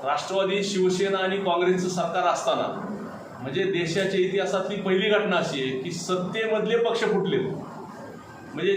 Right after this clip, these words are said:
जी शिवसेना सत्तेमध्ये होती, उद्धव ठाकरे साहेब मुख्यमंत्री असताना जी शिवसेना सत्तेमध्ये होती, त्यातले चाळीस आमदार फुटू शकतात. राष्ट्रवादी सत्तेत होती,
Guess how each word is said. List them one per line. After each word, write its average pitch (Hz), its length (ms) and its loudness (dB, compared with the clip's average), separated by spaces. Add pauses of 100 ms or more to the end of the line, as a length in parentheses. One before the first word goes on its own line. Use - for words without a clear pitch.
जी 202 160 0
शिवसेना 208 460 0
सत्तेमध्ये 208 540 0
होती, 185 280 4
उद्धव 180 200 0
ठाकरे 180 260 0
साहेब 175 220 -2
मुख्यमंत्री 180 520 0
असताना 175 280 0
जी 175 160 -2
शिवसेना 180 640 -4
सत्तेमध्ये 214 540 0
होती, 135 320 0 (680)
त्यातले 170 360 2
चाळीस 202 240 4
आमदार 175 260 2
फुटू 156 200 -4
शकतात. 123 400 -2 (680)
राष्ट्रवादी 196 500 2
सत्तेत 196 420 2
होती, 143 440 2